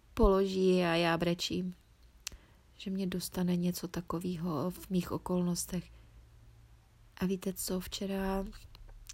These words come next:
jsem poslouchala úžasný kázání Miloše Kozohorského a o spravedlnosti. A tam zazněl verš, který mě tak povzbudil.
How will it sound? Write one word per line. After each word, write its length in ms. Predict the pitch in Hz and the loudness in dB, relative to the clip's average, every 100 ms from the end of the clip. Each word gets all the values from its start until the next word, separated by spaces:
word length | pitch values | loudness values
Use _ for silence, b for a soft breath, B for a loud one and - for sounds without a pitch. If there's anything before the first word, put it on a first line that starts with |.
| - - | -14 -4
jsem 200 | 190 180 | 0 2
poslouchala 720 | 180 - 190 - 190 190 - | 0 -2 -4 -2 -2 0 0
úžasný 460 | 180 196 185 196 | 0 -2 -4 -6
kázání 800 | 185 208 196 185 196 196 190 196 - B B B B B B B - - - - - | -4 -2 -2 0 0 0 -2 -4 -8 B B B B B B B -20 -20 -14 -10 -2
Miloše 380 | 185 185 180 202 | 2 4 2 -2
Kozohorského 1300 | 202 190 196 196 - - 196 190 185 196 196 196 208 - - - - - - - - - - - | -2 2 2 4 0 -2 -2 -2 -2 -2 -2 -2 -6 -12 -20 -20 -20 -20 -20 -20 -20 -20 -20 -2
a 120 | 202 196 190 190 185 180 185 - - - - - - - | 2 4 4 4 4 2 0 -6 -20 -20 -20 -20 -20 -6
o 80 | 175 | -4
spravedlnosti. 880 | - 175 175 175 175 175 - - 196 B B B B B | 0 2 4 2 2 0 -2 -4 -6 B B B B B
A 80 | - | -10
tam 220 | - 185 | -2 -2
zazněl 440 | 190 180 185 185 180 | 0 -2 2 2 2
verš, 280 | 180 - - | 2 0 -6
který 320 | - 196 180 | -6 -4 0
mě 180 | 180 180 - | 0 -2 -4
tak 240 | 208 180 | -4 -4
povzbudil. 880 | - 214 202 - 190 180 175 175 185 | -8 -8 -8 -6 -4 -2 -2 -2 -4